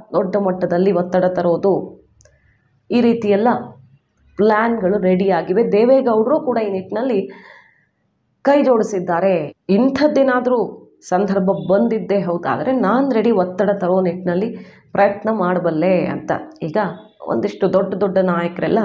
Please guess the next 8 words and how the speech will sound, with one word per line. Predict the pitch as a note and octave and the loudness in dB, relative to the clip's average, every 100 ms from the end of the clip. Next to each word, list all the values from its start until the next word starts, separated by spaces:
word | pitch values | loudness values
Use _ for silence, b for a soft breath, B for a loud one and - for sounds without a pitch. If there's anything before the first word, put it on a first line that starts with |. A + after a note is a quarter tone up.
| - B B B B | -4 B B B B
ಒಂದಾಗಿ | F3 G#3 A3+ G3 F#3 A3 | 2 4 4 0 -2 -4
ಮಾತುಕತೆ | G3+ F3 F#3 F#3 F3+ D#3+ | -6 -6 -6 -8 -8 -6
ನಡೆಸ್ತಾ | D#3+ A3 - G3+ | -6 -8 -6 -4
ಇರೋದು | F3+ F3 A#3 B3+ B B - | -2 -2 -4 -6 B B -6
ಸಿದ್ದರಾಮಯ್ಯ | F4+ F4+ C#4 A#3+ G#3 G#3+ | -4 0 0 0 -4 -6
ವೇಗಕ್ಕೆ | D3+ - G#3+ B3 E3 - B3+ | -6 0 2 2 0 -4 -2
ಬ್ರೇಕ್ | G#3 - F#3+ G3 E3+ | -2 0 0 0 -2
ಬಿದ್ದಿರೋದು. | E3 - C3 A#2 - | -6 -4 -6 -4 0